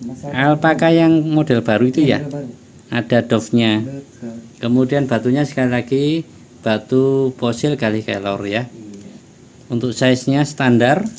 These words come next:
Speaker 2: Hmm, cukup menjenong ya. Kemudian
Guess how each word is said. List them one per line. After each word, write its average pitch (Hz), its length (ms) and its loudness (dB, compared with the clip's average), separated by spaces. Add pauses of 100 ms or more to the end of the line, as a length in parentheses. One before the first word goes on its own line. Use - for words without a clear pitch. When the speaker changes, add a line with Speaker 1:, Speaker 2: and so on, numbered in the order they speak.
(800)
Speaker 2:
Hmm, 107 800 0
cukup 113 300 -2
menjenong 110 520 2
ya. 117 280 0 (800)
Kemudian 139 1120 4